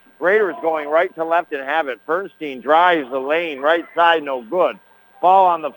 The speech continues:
floor, rebounded by McGaw, and then I think a reach-in foul on the Raiders. Good effort there by the sophomore McGaw. And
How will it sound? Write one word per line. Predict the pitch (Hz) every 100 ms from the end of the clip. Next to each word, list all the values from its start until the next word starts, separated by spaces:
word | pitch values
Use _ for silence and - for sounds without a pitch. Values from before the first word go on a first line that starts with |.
| -
floor, | 196 185 160
rebounded | 165 180 175 175 160
by | 147
McGaw, | 135 123 151 175 175
and | 151
then | 143
I | 131 -
think | 180 214
a | 214
reach-in | 160 165 151 156 135 110
foul | 160 175 185 127 120 - - _ _
on | - 139
the | 131
Raiders. | 131 170 131 131 117
Good | 123 147
effort | 147 135 123
there | 139 135 135 135 _ - - -
by | 131
the | 131 117
sophomore | - 147 117 135 127
McGaw. | 110 98 135 147 92 123 _ _ _ _ _ - - _ _ _ _ _ _ _ _ _ _ _ _ _ _ _ _ _ _ _ _
And | 101 98 98 98 98 98 95 95 95 95